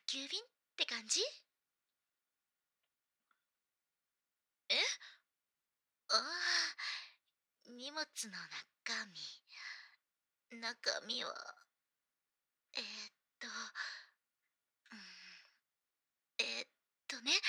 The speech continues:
ま、マッサージ機。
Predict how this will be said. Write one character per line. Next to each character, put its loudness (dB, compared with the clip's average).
ま、 -2
マ 2
ッ 0
サ -6
ー -2
ジ 2
機。 -2